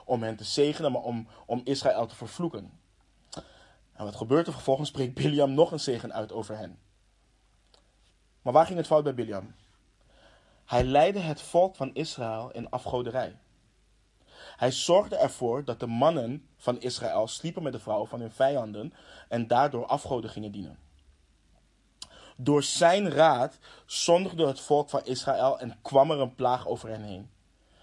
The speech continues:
En Biliam legde uit, en dit is, dit is het bijzondere. Kijk wat Biliam doet. Biliam, op een gegeven moment zegt hij van: "Kijk, God is met hun en je kunt niet tegen he-,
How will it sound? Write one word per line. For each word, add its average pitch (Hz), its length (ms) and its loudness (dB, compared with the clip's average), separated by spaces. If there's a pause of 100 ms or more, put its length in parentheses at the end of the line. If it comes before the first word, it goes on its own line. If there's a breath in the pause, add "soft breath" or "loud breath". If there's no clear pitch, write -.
(280 loud breath)
En 123 240 -2
Biliam 160 680 4 (160 soft breath)
legde 123 440 0
uit, 135 260 0
en 135 100 -2
dit 147 160 -4
is, 147 100 -8
dit 160 140 -2
is 165 60 -6
het 143 100 -10
bijzondere. 127 360 -4
Kijk 151 140 -2
wat 151 120 -6
Biliam 123 260 -4
doet. 110 140 -10
Biliam, 165 340 0 (440)
op - 80 -20
een - 60 -16
gegeven - 180 -2
moment 165 200 0
zegt 147 160 -6
hij 139 120 2
van: 127 300 -2 (640 soft breath)
"Kijk, 147 300 4 (1160)
God 202 320 4
is 202 100 -2
met 170 160 2
hun 175 160 -2
en 147 120 2
je 139 120 0
kunt 170 220 0
niet 160 120 -4
tegen 135 280 0
he-, 113 120 -2